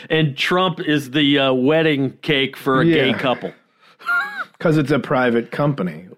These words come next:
Speaker 2: And then again,
Speaker 1: Yeah.
Speaker 2: if you really wanna point a finger, point it at capitalism.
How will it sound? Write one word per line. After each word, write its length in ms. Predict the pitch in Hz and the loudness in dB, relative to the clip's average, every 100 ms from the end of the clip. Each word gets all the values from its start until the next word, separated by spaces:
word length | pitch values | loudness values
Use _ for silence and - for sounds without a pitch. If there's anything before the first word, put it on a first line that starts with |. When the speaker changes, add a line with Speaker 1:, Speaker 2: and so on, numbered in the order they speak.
| - | -2
Speaker 2:
And 160 | 117 | 0
then 220 | 113 110 | 2 0
again, 480 | 113 117 175 156 135 | -2 0 0 0 -2
Speaker 1:
Yeah. 60 | 117 | -4
Speaker 2:
if 100 | 110 | -4
you 100 | 123 | 0
really 200 | 156 180 | 2 2
wanna 240 | 147 131 117 | 2 0 -2
point 280 | - 123 | -2 0
a 40 | 110 | 0
finger, 360 | - 185 131 | 0 0 0
point 300 | 123 - 208 | -2 -2 0
it 40 | 196 | 2
at 160 | 190 | 0
capitalism. 800 | 185 202 202 - 95 90 85 85 | -2 -4 -2 -2 0 -2 -6 -12